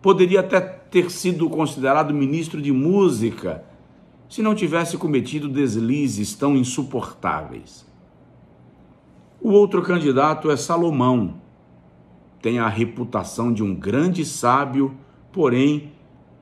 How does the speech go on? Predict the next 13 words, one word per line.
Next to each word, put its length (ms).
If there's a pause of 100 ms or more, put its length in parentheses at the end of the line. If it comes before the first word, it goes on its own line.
(120)
não 280
vive 400
o 60
que 120
prega. 520 (1400)
O 80
outro 300
candidato, 720 (560)
Elias. 720 (1400)
Fervoroso, 920 (920)
autêntico, 920 (880)
convincente, 960
porém 580